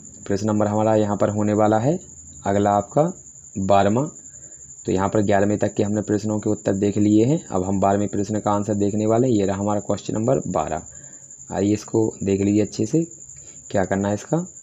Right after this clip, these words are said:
"Draw a picture of a tree and write four sentences about it।" यानी हमें यहाँ पर एक चित्र बनाना है इस नीचे वाले box में और उसके बारे में चार वाक्य लिखने हैं। तो हमारे इस प्रकार से वाक्य आपको लिखेंगे।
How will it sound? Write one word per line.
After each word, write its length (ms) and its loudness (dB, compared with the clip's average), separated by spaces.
"Draw 400 2
a 80 2
picture 360 2
of 140 2
a 80 0
tree 260 4
and 540 2
write 500 4
four 340 6
sentences 600 0
about 360 2
it।" 180 0
यानी 240 2
हमें 260 0
यहाँ 220 0
पर 180 2
एक 280 2
चित्र 340 0
बनाना 260 2
है 60 2
इस 100 -2
नीचे 360 2
वाले 200 6
box 300 2
में 220 2
और 160 2
उसके 260 0
बारे 220 4
में 100 0
चार 280 0
वाक्य 340 0
लिखने 240 0
हैं। 180 -10
तो 60 -6
हमारे 240 0
इस 80 -4
प्रकार 320 0
से 120 0
वाक्य 260 2
आपको 220 -2
लिखेंगे। 380 2